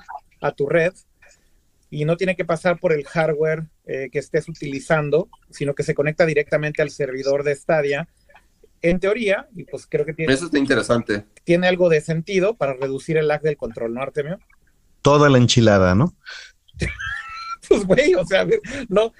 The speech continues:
Speaker 1: no vas a negar que por lo menos pensaron en todo el paquete, ¿no?
Speaker 3: No, pues,
Speaker 2: Eso, eso, eso, eh, eh, eso, eso está cool, ¿eh? O
Speaker 3: es
Speaker 2: sea,
Speaker 3: que
Speaker 2: es así de,
Speaker 3: esa
Speaker 2: oh.
Speaker 3: opción
Speaker 2: <laughs>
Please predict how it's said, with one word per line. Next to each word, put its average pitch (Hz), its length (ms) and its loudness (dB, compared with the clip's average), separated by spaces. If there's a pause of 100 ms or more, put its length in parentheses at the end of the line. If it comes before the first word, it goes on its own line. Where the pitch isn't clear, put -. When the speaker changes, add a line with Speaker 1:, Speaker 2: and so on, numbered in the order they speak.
(120)
Speaker 1:
no 190 180 4
vas 247 160 0
a 233 80 0
negar 196 280 0
que 226 100 -4
por 180 220 -2
lo 165 80 0
menos 190 240 -4
pensaron 180 580 0
en 165 140 -4
todo 185 220 0
el 180 120 -2
paquete, 147 420 -6
¿no? 151 120 -8 (500)
Speaker 3:
No, 214 140 6
pues, 208 160 4
Speaker 2:
Eso, 202 180 4
eso, 180 340 0
eso, 156 520 -4
eh, 113 160 -4
eh, 120 160 -2
eso, 143 240 -4
eso 165 240 -4
está 139 220 -6
cool, 117 260 -2
¿eh? 120 80 0
O - 40 2
Speaker 3:
es 208 100 4
Speaker 2:
sea, 233 80 2
Speaker 3:
que 240 340 6
Speaker 2:
es 127 180 0
así 135 220 -2
de, 117 200 -2 (140)
Speaker 3:
esa 254 120 0
Speaker 2:
oh. - 20 0
Speaker 3:
opción 202 320 2
Speaker 2:
<laughs> 120 720 0